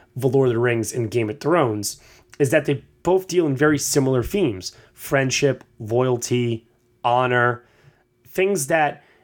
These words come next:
at our core is what we feel makes us good human beings. And I think that when I see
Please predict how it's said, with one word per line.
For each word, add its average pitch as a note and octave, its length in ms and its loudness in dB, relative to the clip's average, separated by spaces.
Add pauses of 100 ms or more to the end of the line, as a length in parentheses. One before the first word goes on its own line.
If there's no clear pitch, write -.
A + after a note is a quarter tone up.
(400)
at E3 120 2
our C3 140 2
core C#3 520 0
is B2+ 260 -2
what C3+ 280 -2
we C3+ 180 -2
feel C3+ 600 0 (140)
makes C3 400 -2
us A#2 140 -2
good B2+ 420 0
human A#2+ 600 -2
beings. A2+ 680 -6 (460)
And C3+ 100 2
I C3 100 2
think F3 260 0
that D3 120 2
when C#3+ 100 2
I C3 80 0
see C3+ 460 -2